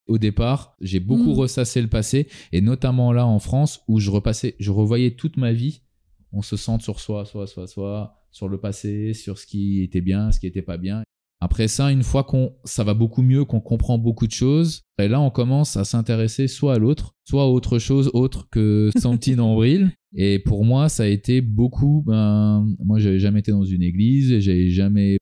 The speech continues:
Speaker 1: moi, j'ai pas d'éducation religieuse.
Speaker 2: Ok.
Speaker 1: Mais plus je rentrais dans les églises, plus ça m'intéressait, plus ça m'intéressait, plus je me documentais.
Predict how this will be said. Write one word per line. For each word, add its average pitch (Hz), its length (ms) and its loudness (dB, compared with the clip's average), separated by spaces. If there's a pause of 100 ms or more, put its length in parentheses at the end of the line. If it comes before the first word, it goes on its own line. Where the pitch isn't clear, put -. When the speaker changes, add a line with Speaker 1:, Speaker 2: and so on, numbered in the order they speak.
(180)
Speaker 1:
moi, 104 80 2
j'ai 95 100 0
pas 98 140 0
d'éducation 98 520 0
religieuse. 104 440 2 (240)
Speaker 2:
Ok. 131 80 0
Speaker 1:
Mais 147 220 0
plus 185 180 2
je 151 100 2
rentrais 151 280 0
dans 147 80 2
les 123 140 2
églises, 156 280 0
plus 160 160 -2
ça 139 180 -2
m'intéressait, 113 680 0
plus 151 160 0
ça 127 160 -2
m'intéressait, 120 420 0
plus 117 140 -2
je 110 100 0
me 104 140 2
documentais. 101 600 -4